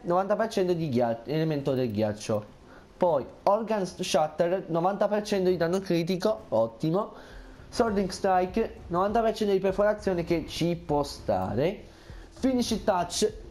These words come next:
sessanta per cento di esecuzione, quindi tipo se un avversario, il nemico è per terra, noi lo possiamo uccidere, pum, con un colpo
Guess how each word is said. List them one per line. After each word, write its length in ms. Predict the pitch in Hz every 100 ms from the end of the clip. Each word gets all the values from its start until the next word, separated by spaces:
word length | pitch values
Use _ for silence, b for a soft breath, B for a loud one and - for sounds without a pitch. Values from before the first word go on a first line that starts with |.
| -
sessanta 400 | 196 190 233 233
per 180 | 233
cento 180 | - 220
di 40 | 208
esecuzione, 520 | 190 180 190 180 156
quindi 420 | 170 165 156 147
tipo 260 | 151 143 139
se 260 | 143 151
un 80 | 151
avversario, 640 | 151 147 151 170 160 135
il 140 | 147 147
nemico 540 | 151 156 170 156 151
è 100 | 147
per 280 | 147 160 151 -
terra, 420 | 170 165 160 170
noi 140 | 160
lo 120 | 156
possiamo 300 | 147 143 156
uccidere, 680 | 160 156 - 143 135 135 139 151 B B B - - -
pum, 400 | 214 170 127 -
con 140 | 160
un 100 | 185
colpo 560 | 156 131 113 147 -